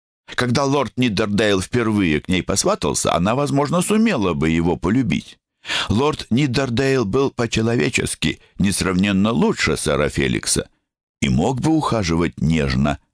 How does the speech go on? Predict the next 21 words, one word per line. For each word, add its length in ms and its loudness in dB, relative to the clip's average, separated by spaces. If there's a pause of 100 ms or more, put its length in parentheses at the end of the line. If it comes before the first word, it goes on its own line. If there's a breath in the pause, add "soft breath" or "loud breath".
(300)
если 300 0
бы 160 0
счел 320 0
нужным. 480 0 (840)
Однако 540 -2
Мари 420 0
в 120 -12
то 140 -2
время 320 0
была 380 0
совершеннейшее 1040 0
дитя, 580 0 (720 loud breath)
и 120 2
Нидердейл, 800 0
видя 320 0
это, 300 0
почти 400 -2
с 100 -2
ней 260 2
не 140 2
разговаривал. 880 -2